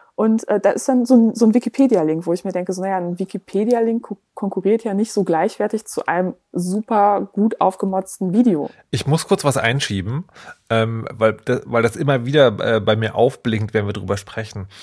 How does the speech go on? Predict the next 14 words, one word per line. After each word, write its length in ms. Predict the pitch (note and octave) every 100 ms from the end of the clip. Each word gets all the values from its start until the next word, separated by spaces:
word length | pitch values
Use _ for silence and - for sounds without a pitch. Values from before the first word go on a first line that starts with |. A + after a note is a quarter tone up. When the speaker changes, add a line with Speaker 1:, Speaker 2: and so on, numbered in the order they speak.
| - - _
Speaker 2:
Und 180 | A#2+ G2
zwar, 540 | - A2+ A#2+ A#2+ _ _ _ -
es, 240 | G#2+ G2+ - - -
entschul-, 260 | B2+ - -
ich 140 | A2+
entschuldige 320 | A#2+ B2+ D#3+
mich, 80 | C3+
dass 100 | B2+
es 60 | A2+
ein 40 |
bisschen 200 | A#2 -
albern 320 | - A2 G#2+
ist, 180 | A2 -
aber 440 | G#2 G#2 F#2+ -